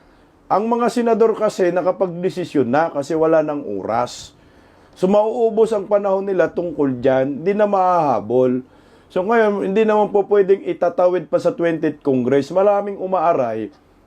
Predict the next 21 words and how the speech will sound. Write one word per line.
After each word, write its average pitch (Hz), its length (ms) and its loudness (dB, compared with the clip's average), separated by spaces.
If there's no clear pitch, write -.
ng 196 140 2
mga 196 260 0
senador. 151 640 0
Ang 180 160 0
sabi 233 400 0
nga 226 80 2
ho 226 160 0
ni, 226 160 -2
ano, 220 400 2
ah, 180 400 4
Tolentino 185 720 0
eh, 151 160 -2
two-third 220 560 2
ang 185 160 -2
kailangan 226 800 0
para 196 240 0
matuloy 226 560 0
yan. 262 240 -2
Anong 262 320 2
two-third 226 560 2
sa 220 160 2